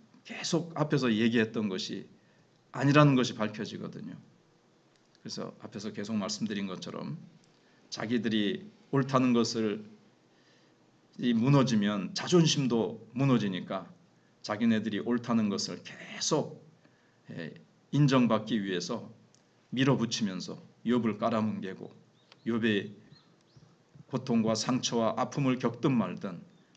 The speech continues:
욥을 나쁜 사람으로, 욥이 당한 결과, 비참한 그 결과만 보고, 예, 이렇게 끼워 맞추는 거죠. "네가 악한 사람이니까 이렇게 됐지."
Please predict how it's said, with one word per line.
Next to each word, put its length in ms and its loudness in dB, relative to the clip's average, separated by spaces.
욥을 300 0
나쁜 320 -2
사람으로, 480 -6
욥이 360 0
당한 340 0
결과, 540 0
비참한 580 0
그 140 -2
결과만 540 2
보고, 340 -8
예, 320 -10
이렇게 480 -10
끼워 200 4
맞추는 480 4
거죠. 280 -6
"네가 360 -6
악한 340 0
사람이니까 580 -2
이렇게 300 -8
됐지." 400 -14